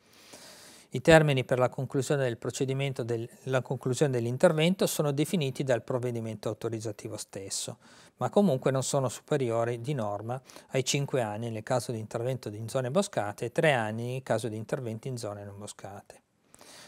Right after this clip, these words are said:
Ricordiamo ancora che fra gli interventi particolari, nel caso appunto di attività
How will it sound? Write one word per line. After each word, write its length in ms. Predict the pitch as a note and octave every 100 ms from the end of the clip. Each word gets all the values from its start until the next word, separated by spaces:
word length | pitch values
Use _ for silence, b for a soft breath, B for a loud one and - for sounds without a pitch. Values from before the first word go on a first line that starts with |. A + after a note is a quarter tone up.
| B
Ricordiamo 500 | C3+ C3 C3+ C#3 C3+
ancora 420 | C3+ - D#3+ C3
che 120 | - A#2+
fra 160 | B2+
gli 100 | A#2+
interventi 540 | B2 A#2+ A#2 C3+ B2+ B2
particolari, 880 | A#2 - C3+ F#3 D3 A#2+ A#2 C#3+ C#3+
nel 200 | A#2+ -
caso 320 | C3 B2+ A#2
appunto 520 | - - B2+ A#2+ A#2
di 140 | A2+
attività 640 | A2+ - A#2 A#2 C3+ B2+